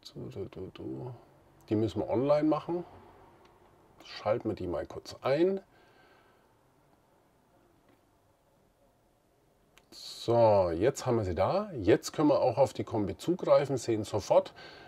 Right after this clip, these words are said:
die entsprechenden Meldungen. Ähm, das geht gleich weg, das ist bedingt.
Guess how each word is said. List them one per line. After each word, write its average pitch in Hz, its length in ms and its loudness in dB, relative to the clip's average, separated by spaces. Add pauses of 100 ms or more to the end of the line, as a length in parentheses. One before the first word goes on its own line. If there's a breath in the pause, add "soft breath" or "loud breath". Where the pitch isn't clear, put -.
(160)
die 123 160 2
entsprechenden 98 1000 -2
Meldungen. 170 720 6 (720 loud breath)
Ähm, 110 520 4
das - 200 0
geht 90 240 0
gleich - 380 -4
weg, 175 380 4
das 101 200 -4
ist - 180 -6
bedingt. 143 460 4